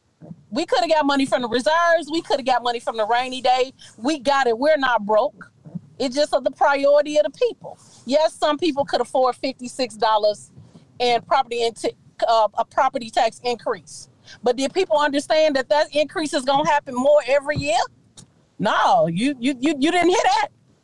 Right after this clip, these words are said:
That's, that's the backstory. It's like, be sure about what the people that you represent are voting on. And so don't try to tell me because you gave me more money in violence prevention.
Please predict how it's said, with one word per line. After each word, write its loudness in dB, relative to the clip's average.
That's, 0
that's 0
the -4
backstory. -2
It's -2
like, 0
be 0
sure 0
about 2
what -2
the -4
people -4
that -4
you 0
represent 0
are 0
voting 2
on. -4
And 2
so 2
don't 0
try 0
to -2
tell 2
me -2
because -2
you -2
gave 2
me 0
more 2
money -2
in -4
violence 0
prevention. -4